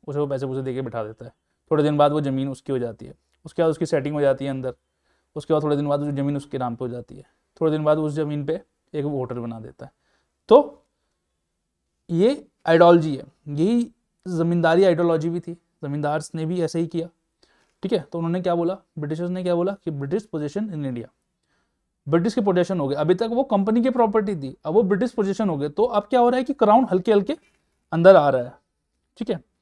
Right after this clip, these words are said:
कोई नहीं, फिर इंडिया एक्ट सेवनटीन एटी फ़ोर भी गया, उसके बाद उन्होंने कहा थोड़ा सा चला आठ नौ साल सही, सही, फिर आप वो लिया है Charter Act of सेवनटीन नाइंटी थ्री। तो अब जो है रेगुलेटिंग एक्ट हो गए ख़त्म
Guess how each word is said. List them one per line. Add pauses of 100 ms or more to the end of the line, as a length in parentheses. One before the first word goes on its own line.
(380)
कोई
नहीं, (920)
फिर (120)
इंडिया
एक्ट
सेवनटीन
एटी
फ़ोर
भी
गया, (640)
उसके
बाद
उन्होंने
कहा (580)
थोड़ा
सा (600)
चला (600)
आठ
नौ
साल
सही,
सही, (600)
फिर
आप
वो
लिया
है (200)
Charter
Act
of (1000)
सेवनटीन
नाइंटी
थ्री। (460)
तो
अब
जो
है (600)
रेगुलेटिंग
एक्ट
हो
गए
ख़त्म